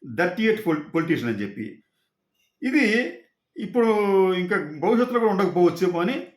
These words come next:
ఆవిడ కామెంట్ చేసింది. ఇటువంటి కామెంట్నే గతంలో కేసీఆర్ కూడా చంద్రబాబు నాయుడిని ఉద్దేశించి చేశారు. తర్వాత, ఆ, ఇంకొక ఆయన వేణుగోపాల్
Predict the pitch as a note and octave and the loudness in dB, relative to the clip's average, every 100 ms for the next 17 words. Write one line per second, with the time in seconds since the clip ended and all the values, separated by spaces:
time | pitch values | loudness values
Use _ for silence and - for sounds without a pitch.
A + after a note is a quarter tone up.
0 | - D3 F#3+ E3+ D3 C3 A2 F#2+ G2+ F2+ | -6 0 0 0 -2 -2 -4 -6 -10 -14
1 | - _ _ _ A3+ D4+ D#4 D4 - B3 | -18 _ _ _ -6 0 0 0 0 2
2 | B3 B3 A#3 A#3+ A3 G#3 A3 G#3+ G3 F#3+ | 2 0 0 0 0 0 -2 0 0 0
3 | B3+ - _ - _ - G#3+ C#4 - C4+ | -2 -8 _ -20 _ -2 0 0 -2 2
4 | B3 G#3 F#3 F#3+ A#3+ C4 A3 G3+ A3 G3+ | 2 2 0 2 2 2 -2 -2 -2 0
5 | G3 F3+ F3+ E3+ E3+ E3+ E3 D3 E3+ C#3+ | 0 2 2 2 0 -2 -4 0 0 0
6 | D3 A3+ D#4 F4 - - D3 B2 G2+ F#2 | -6 -6 -6 -8 -16 -2 0 0 -4 -8
7 | F2+ _ _ _ _ _ _ _ B3+ C#4 | -14 _ _ _ _ _ _ _ -2 2
8 | C4 D#3 E3 D4 - _ _ _ _ _ | 2 2 0 -2 -8 _ _ _ _ _
9 | _ _ _ E3 E3 D#3 D3+ C#3+ C3+ B2+ | _ _ _ 0 2 2 2 0 0 -2
10 | B2 A#2 A2+ A2 G#2+ G2+ G2+ - _ _ | -2 -4 -4 -6 -8 -10 -12 -18 _ _
11 | _ _ _ _ _ _ _ _ _ _ | _ _ _ _ _ _ _ _ _ _
12 | _ _ _ _ - G#3 A#3 D#3+ B2+ A2 | _ _ _ _ -8 0 2 4 2 -2
13 | - - _ _ _ _ E3 A3+ G3 F3+ | -6 -20 _ _ _ _ 2 4 4 2
14 | E3 D3 D3 | 4 2 2